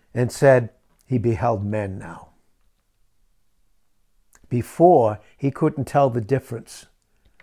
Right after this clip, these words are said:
in the value in that man between a tree and the man. You know, the,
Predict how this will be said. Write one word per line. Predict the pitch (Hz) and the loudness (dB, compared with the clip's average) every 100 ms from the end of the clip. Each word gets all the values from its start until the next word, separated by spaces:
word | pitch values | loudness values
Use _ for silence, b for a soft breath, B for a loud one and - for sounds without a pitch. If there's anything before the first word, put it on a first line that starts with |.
| _ _ _ _ _ _ _ - | _ _ _ _ _ _ _ -8
in | 113 | -4
the | 110 | -2
value | 104 123 147 123 | 2 4 4 2
in | 110 104 | -2 -6
that | 101 107 | -8 -8
man | 104 98 | -8 -6
between | 110 101 123 107 | -8 -4 -4 -4
a | 95 | -8
tree | - - 143 98 87 - - - _ _ _ - | -10 -4 -2 -4 -6 -14 -20 -20 _ _ _ -16
and | 110 95 | -10 -8
the | |
man. | 98 98 98 107 - _ _ _ _ _ _ _ _ _ _ _ b b _ | -6 -6 -8 -14 -20 _ _ _ _ _ _ _ _ _ _ _ b b _
You | 123 | -4
know, | 135 135 | 0 2
the, | 123 117 | 0 -4